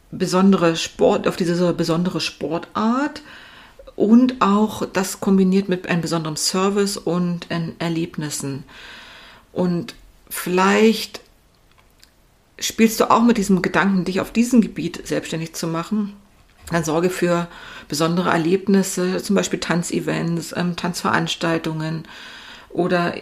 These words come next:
eben auch einen Service, dass du mit den Schuhen, mit der Kleidung einen Änderungsservice anbietest. Ja, das ist eine Möglichkeit. An-, andererseits hatte ich auch mit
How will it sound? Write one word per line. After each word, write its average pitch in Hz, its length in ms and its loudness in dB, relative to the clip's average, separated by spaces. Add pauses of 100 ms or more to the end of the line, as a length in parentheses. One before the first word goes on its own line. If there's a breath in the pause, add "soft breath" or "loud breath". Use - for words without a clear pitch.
(160)
eben 175 380 0
auch - 120 -4
einen 175 160 0
Service, 170 500 2
dass 165 200 -4
du 160 520 0
mit - 160 -2
den 185 120 2
Schuhen, 180 340 4
mit 165 100 0
der 180 80 2
Kleidung 165 380 0
einen 185 160 2
Änderungsservice 160 800 -2
anbietest. 160 840 -4 (760 loud breath)
Ja, 156 280 4
das - 480 -8
ist - 140 -6
eine 175 180 0
Möglichkeit. 180 640 -4
An-, 160 320 -4
andererseits 180 600 -4
hatte 170 160 -4
ich - 160 -6
auch 165 220 -2
mit 165 180 -4